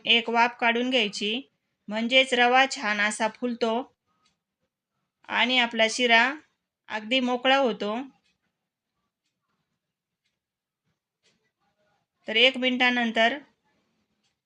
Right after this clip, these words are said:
पुन्हा असं मिक्स करून घ्यायचं आणि त्यामध्ये एक वाटी चिरलेला गूळ घातला.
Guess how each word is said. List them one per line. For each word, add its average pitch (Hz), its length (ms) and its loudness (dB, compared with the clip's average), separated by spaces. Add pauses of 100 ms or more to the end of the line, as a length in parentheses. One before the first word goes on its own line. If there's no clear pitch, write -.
(200)
पुन्हा 247 240 2
असं 247 240 0
मिक्स 254 280 -2
करून 262 300 0
घ्यायचं 226 560 0 (1500)
आणि 202 140 -10
त्यामध्ये 240 680 2 (540)
एक 262 240 0
वाटी 240 340 4
चिरलेला 226 600 4 (480)
गूळ 247 180 2
घातला. 226 480 2